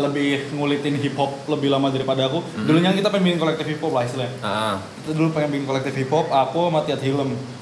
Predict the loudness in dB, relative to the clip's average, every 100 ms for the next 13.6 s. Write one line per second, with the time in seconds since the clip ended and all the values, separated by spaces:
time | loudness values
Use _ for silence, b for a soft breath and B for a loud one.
0 | -4 -2 2 4 6 4 0 -10 -16 -18
1 | -18 -18 -18 -18 -14 -2 2 4 4 4
2 | 4 2 0 -2 0 0 0 0 0 -2
3 | -6 -6 -4 -2 -2 0 0 0 0 -2
4 | -4 -4 -4 -2 -2 -4 -6 -6 -8 -12
5 | -16 -18 -18 -8 -6 -6 -6 0 2 4
6 | 4 2 0 -2 -4 0 0 2 2 4
7 | 2 B B -14 -18 -4 -2 2 0 2
8 | 0 0 -2 -12 -16 -18 -18 -18 -18 -18
9 | -18 -18 -18 -14 -6 0 2 2 2 4
10 | 2 0 -2 0 0 0 0 0 0 2
11 | 2 2 0 0 2 2 0 0 0 0
12 | -2 -2 -2 0 0 -2 -2 0 2 2
13 | 2 0 -4 -10 -12 -12